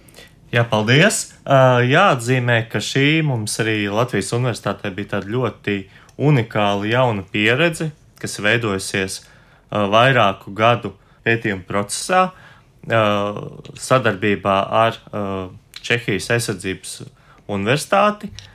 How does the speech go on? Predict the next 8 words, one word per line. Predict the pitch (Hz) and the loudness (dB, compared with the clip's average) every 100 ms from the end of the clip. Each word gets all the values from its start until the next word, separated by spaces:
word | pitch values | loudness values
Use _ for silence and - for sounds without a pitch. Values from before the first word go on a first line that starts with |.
| _ _ - | _ _ -6
un, | 127 175 226 | 0 0 0
ā, | - 156 139 127 117 | 0 2 4 4 2
nu, | 110 123 | -2 -4
kas | - 147 - | -2 -2 2
vainagojās, | 110 123 147 175 180 175 170 - - - - - - | 4 4 2 0 0 2 0 -2 -12 -16 -20 -20 -10
ā, | 120 | -8
š-, | 107 - 107 110 104 | -8 -8 -8 -8 -8
šogad | - 117 113 135 190 | -4 0 0 2 0